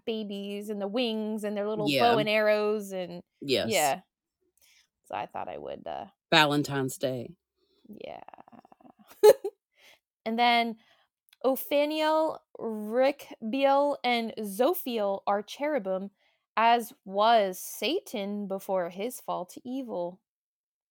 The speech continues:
Speaker 2: This I have heard.
Speaker 1: Mm-hmm. Then the next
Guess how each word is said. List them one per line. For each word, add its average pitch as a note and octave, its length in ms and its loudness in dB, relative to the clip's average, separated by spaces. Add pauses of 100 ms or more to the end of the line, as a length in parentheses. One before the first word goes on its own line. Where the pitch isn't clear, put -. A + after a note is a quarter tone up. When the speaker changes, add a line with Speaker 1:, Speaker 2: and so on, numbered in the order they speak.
(680)
Speaker 2:
This D3 260 -2
I B2+ 100 -2
have G#2 200 -6
heard. E3+ 360 -4 (320)
Speaker 1:
Mm-hmm. F#3 580 -12 (1160)
Then A3+ 360 4
the A#3+ 100 0
next - 800 -2